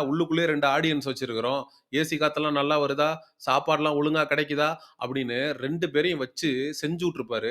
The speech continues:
இந்த துஷார்ன்றவனுக்கு சொரணை வந்து, இந்த வாரம் தான் அவன் கேமுக்குள்ள வந்தான். திவ்யா கணேஷ் கிட்ட எதிர்த்து சண்டை போட ஆரம்பிச்சான். வேற லெவல்ல ஒரு பெர்ஃபார்மன்ஸை பண்ண ஆரம்பிச்சான். "நான் இப்பதான்டா வந்திருக்கேன்" அப்படின்னு சொல்றதுக்குள்ளேயே, "நீ போ, நீ பண்ணி கிழிச்சது போதும்" அப்படின்னு சொல்லிட்டு வெளில அனுப்பி விட்டுட்டு விட்டாங்க.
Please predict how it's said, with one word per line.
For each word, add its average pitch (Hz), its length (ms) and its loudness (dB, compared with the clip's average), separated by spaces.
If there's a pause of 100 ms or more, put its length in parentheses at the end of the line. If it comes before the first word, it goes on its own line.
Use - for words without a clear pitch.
(260)
இந்த 135 200 -4
துஷார்ன்றவனுக்கு 170 880 2
சொரணை 160 320 2
வந்து, 120 300 0 (380)
இந்த 165 240 2
வாரம் 175 280 4
தான் 185 100 2
அவன் 151 160 2
கேமுக்குள்ள 151 460 2
வந்தான். 127 340 -2 (240)
திவ்யா 147 300 4
கணேஷ் 151 320 0
கிட்ட 135 180 -4
எதிர்த்து 147 380 -2
சண்டை 143 280 0
போட 143 180 2
ஆரம்பிச்சான். 127 520 0 (240)
வேற 156 320 6
லெவல்ல 165 400 4
ஒரு 156 220 0
பெர்ஃபார்மன்ஸை 143 500 -2
பண்ண 139 380 0
ஆரம்பிச்சான். 135 440 0 (260)
"நான் 123 220 0
இப்பதான்டா 170 560 2
வந்திருக்கேன்" 180 500 4
அப்படின்னு 170 340 2
சொல்றதுக்குள்ளேயே, 165 680 2
"நீ 175 140 0 (220)
போ, 151 300 2
நீ 127 100 -6
பண்ணி 147 220 2
கிழிச்சது 151 400 -2
போதும்" 131 240 -2
அப்படின்னு 135 240 0
சொல்லிட்டு 131 340 -6
வெளில 147 140 2
அனுப்பி 135 200 0
விட்டுட்டு 131 200 -4
விட்டாங்க. 104 280 -4